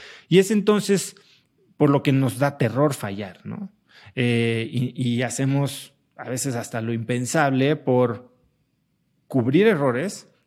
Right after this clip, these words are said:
o dejamos de tomar riesgos, porque creemos que estamos defendiendo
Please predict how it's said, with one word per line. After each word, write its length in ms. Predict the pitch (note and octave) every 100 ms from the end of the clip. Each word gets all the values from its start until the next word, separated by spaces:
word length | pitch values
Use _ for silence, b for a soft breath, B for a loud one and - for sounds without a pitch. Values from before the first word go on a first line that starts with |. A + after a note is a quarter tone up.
| _
o 140 | F3+ F#3+
dejamos 340 | E3+ E3 D#3
de 60 | D3+
tomar 260 | C3+ C#3+
riesgos, 540 | D3 D3+ A2+ G#2 - _ _ _ _
porque 240 | B2 -
creemos 480 | - C#3 C#3+ D#3+ D#3
que 100 | -
estamos 400 | A#2+ C3 C3 B2+
defendiendo 1160 | B2+ B2+ C3+ B2+ C3 C#3+ C#3+ C#3+ C#3+ C#3+ D#3+